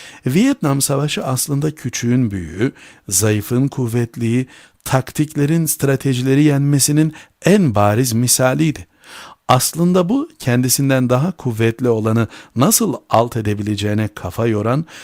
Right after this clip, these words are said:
ve bunun tekniklerini bilgelikle geliştiren Asya dövüş sanatlarındaki mantığın yansımasıydı. Gandhi bunun şiddetsizlik üzerinden en ruhi, Giaps'a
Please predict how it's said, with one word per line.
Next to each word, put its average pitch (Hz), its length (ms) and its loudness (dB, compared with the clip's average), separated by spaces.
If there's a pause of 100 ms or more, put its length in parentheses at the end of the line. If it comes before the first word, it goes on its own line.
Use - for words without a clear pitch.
(180)
ve 107 240 0
bunun 143 240 2
tekniklerini 120 880 -2
bilgelikle 113 680 -2
geliştiren 120 680 -2 (400)
Asya 127 600 0
dövüş 131 300 -2
sanatlarındaki 123 840 0
mantığın 120 600 0 (300)
yansımasıydı. 110 840 0 (680)
Gandhi 202 520 4
bunun 175 340 2
şiddetsizlik 160 840 -2
üzerinden 123 600 -2 (260)
en 170 340 0
ruhi, 113 580 -2 (380)
Giaps'a 123 680 -2